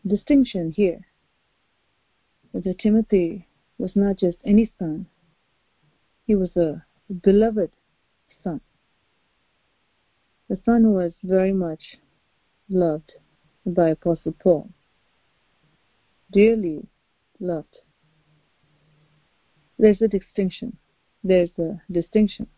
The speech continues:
Even in love, the intensity of love, there's a distinction. When it comes to the relationship with God, God is not partial.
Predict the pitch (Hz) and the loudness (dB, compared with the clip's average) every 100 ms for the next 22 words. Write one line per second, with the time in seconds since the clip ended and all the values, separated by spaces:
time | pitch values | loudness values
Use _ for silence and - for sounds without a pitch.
0 | _ _ _ _ _ _ _ _ _ _ | _ _ _ _ _ _ _ _ _ _
1 | 202 208 226 214 185 175 190 160 160 - | 0 2 4 2 0 -2 -2 -2 -6 -14
2 | _ _ _ _ _ _ _ _ 208 175 | _ _ _ _ _ _ _ _ -6 -4
3 | 170 226 220 190 175 165 165 156 196 - | 0 0 0 -2 -2 -2 -2 -2 -4 -10
4 | _ _ _ _ _ _ _ _ _ - | _ _ _ _ _ _ _ _ _ -20
5 | _ _ 208 190 - 185 160 - 190 185 | _ _ 0 2 2 -2 -2 -2 -4 -4
6 | - - _ _ _ _ _ _ _ _ | -8 -16 _ _ _ _ _ _ _ _
7 | _ _ _ _ _ _ - 214 214 208 | _ _ _ _ _ _ 0 4 4 2
8 | - - 330 285 233 202 175 185 185 208 | -2 -2 0 0 0 0 0 -2 -2 -2
9 | 240 226 208 185 170 170 160 170 - 214 | -2 -4 -6 -8 -6 -4 -4 -4 -2 0
10 | 214 208 185 - 185 175 - 165 - | 0 -2 -6 -4 -4 -4 -6 -8 -8